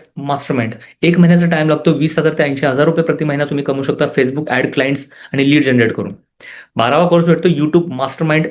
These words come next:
एक महिन्याचा टाइम लागतो. पाच हजार ते दहा, एक लाख रुपये प्रति महिना तुम्ही कमवू शकता तुमच्या YouTube चॅनलला मॉनिटाईज करून.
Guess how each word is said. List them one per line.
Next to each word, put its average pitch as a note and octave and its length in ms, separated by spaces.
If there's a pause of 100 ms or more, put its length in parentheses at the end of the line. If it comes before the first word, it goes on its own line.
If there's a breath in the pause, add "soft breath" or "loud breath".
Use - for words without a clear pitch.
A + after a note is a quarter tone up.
(140)
एक E3+ 180
महिन्याचा D#3+ 300
टाइम D3+ 220
लागतो. C#3 240
पाच C#3+ 340
हजार D#3 120
ते D#3 120
दहा, C3+ 260
एक D3+ 200
लाख C#3+ 200
रुपये D3+ 180
प्रति - 360
महिना E3 240
तुम्ही D#3+ 200
कमवू C#3+ 200
शकता C#3 320 (380 loud breath)
तुमच्या D3 220
YouTube C#3+ 220
चॅनलला C#3+ 300
मॉनिटाईज B2+ 460
करून. G#2 200